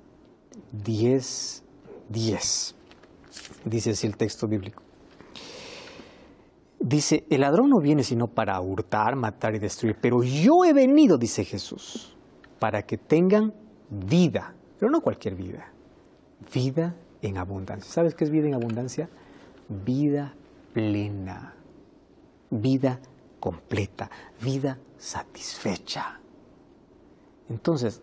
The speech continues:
Jesús aquí establece que Él no solamente nos da vida, Él puede darnos plenitud de vida,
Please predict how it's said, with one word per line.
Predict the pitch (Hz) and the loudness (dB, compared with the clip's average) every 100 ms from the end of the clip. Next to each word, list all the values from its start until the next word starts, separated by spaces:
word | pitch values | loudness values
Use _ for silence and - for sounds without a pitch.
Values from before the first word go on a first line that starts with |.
| - | -20
Jesús | - - - - 160 | -8 -6 -4 -6 -4
aquí | 135 - 170 | -4 -2 -4
establece | - 190 185 226 - - - - - - _ - _ _ _ | -2 -4 0 0 -2 -6 -12 -18 -20 -20 _ -20 _ _ _
que | - 127 | -8 -6
Él | |
no | 143 | -4
solamente | 156 143 123 127 | -4 -4 -6 -8
nos | 107 104 | -8 -6
da | 104 | -6
vida, | 110 123 - - _ _ _ _ _ _ _ - | -8 -10 -14 -20 _ _ _ _ _ _ _ -14
Él | - 131 | -10 -2
puede | 151 123 | 0 0
darnos | 127 123 - | 0 -6 -8
plenitud | - 101 101 98 151 | -8 -6 -8 -8 -4
de | 143 | -2
vida, | 123 151 139 - | -2 -4 -4 -10